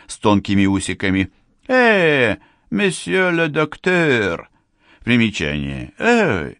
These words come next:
месье доктор!» Французский. Конец примечания. Амар в ужасе поглядел на него при звуках ненавистного языка.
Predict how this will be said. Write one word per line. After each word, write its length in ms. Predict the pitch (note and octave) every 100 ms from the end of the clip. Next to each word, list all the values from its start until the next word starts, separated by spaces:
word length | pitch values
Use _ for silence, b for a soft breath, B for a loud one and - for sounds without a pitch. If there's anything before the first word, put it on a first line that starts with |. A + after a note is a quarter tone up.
| _ -
месье 420 | D#3 F3 F#3+ F#3+
доктор!» 680 | F3 F#3+ - - G2 D#2 - b b b
Французский. 920 | - D#3+ - G#2+ F#2+ - G#2 G#2 G2+ _ _ _ _ -
Конец 480 | A2+ G#2+ G#2 F#2+
примечания. 840 | - F#2 D#2+ D2 D2+ D2 D#2+ F2+ G2+ _ _ _ B B B
Амар 420 | F2 A#2+ G3 F#3+
в 80 | D3+
ужасе 420 | F3 E3+ D#3 D#3
поглядел 560 | C3 B2+ A#2 G#2+ C#3 C3+
на 140 | C3
него 280 | B2 A#2 A#2+
при 180 | - G2
звуках 440 | - A2+ - G#2
ненавистного 760 | F#2 G2+ F#2 F#2+ F#2+ G2+ F#2 F#2
языка. 540 | F2 F2+ F2+ F2